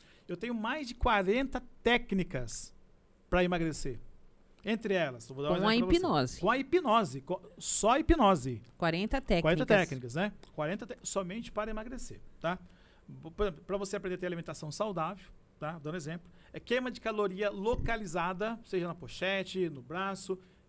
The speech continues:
Speaker 1: queima de caloria localizada, tá? Tem que entender isso. Acelerar o metabolismo, comer de forma saudável no final de semana, se de repente você chuta muito balde do final de semana,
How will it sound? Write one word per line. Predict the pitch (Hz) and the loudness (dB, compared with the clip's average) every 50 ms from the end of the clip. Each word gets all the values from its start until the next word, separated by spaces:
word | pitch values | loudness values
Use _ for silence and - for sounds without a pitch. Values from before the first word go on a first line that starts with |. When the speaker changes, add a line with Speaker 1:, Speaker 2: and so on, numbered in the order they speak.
| _ _ | _ _
Speaker 1:
queima | - - 185 208 226 240 | -2 -2 0 0 0 -2
de | 233 - | -4 -4
caloria | - 220 214 196 175 165 196 220 | -4 -2 -2 0 0 0 0 0
localizada, | 220 220 - 247 269 277 220 220 226 247 226 165 127 110 - - - - - - | -2 -2 -6 -8 -8 -6 -4 -4 -2 -2 -4 -6 -8 -12 -14 -20 -20 -20 -20 -10
tá? | - 147 160 185 | -6 -4 -4 -4
Tem | - 180 175 | -4 -6 -8
que | 170 | -6
entender | 175 196 196 196 | -4 -2 0 0
isso. | 165 - - - - - | -2 -4 -6 -16 -14 -6
Acelerar | - 202 220 - - - 226 214 202 202 214 | -2 -2 -2 -2 -2 -2 0 4 4 6 6
o | 208 | 4
metabolismo, | 208 202 202 196 175 190 185 190 196 180 190 190 185 - - - - - - _ _ _ _ _ - _ - - - - - - - | 2 0 -2 0 2 2 2 2 0 -4 -6 -8 -10 -12 -14 -20 -20 -20 -20 _ _ _ _ _ -20 _ -20 -20 -20 -20 -14 -2 2
comer | 185 190 196 214 220 | 2 4 4 2 0
de | 208 | 0
forma | - 202 196 202 | 0 0 0 0
saudável | 190 - 202 196 185 190 185 180 165 | 0 2 2 2 4 4 2 2 2
no | 175 180 | -2 -4
final | 175 180 175 175 175 | -4 -4 -4 -4 -4
de | 170 | -2
semana, | - 190 165 160 180 180 | -2 -2 0 0 -2 -2
se | 165 - | -4 -4
de | - 165 | -4 -4
repente | 160 160 165 165 - | -4 -4 -4 -6 -6
você | 170 | -6
chuta | 156 - - 175 | -8 -6 -4 -2
muito | 165 165 165 151 | -2 -2 -2 -2
balde | 139 147 151 160 156 147 | 0 4 4 4 4 2
do | 139 135 | -2 -4
final | - 139 139 139 | -6 -8 -8 -8
de | 135 | -8
semana, | - - 196 190 170 160 160 165 160 165 165 | -6 -6 -6 -6 -6 -8 -8 -8 -10 -10 -12